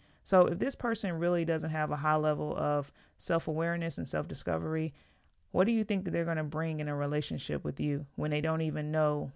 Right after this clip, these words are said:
where they're even trying to go in life? So how can this person be in a relationship with you and grow with you when they haven't even done the necessary per-, personal go-, growth with themselves.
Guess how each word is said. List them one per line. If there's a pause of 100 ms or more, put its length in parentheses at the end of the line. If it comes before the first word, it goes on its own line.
where
they're
even
trying
to
go
in
life? (120)
So
how
can
this
person
be
in
a
relationship
with
you
and
grow
with
you (340)
when
they
haven't
even
done
the
necessary
per-,
personal
go-, (140)
growth
with
themselves.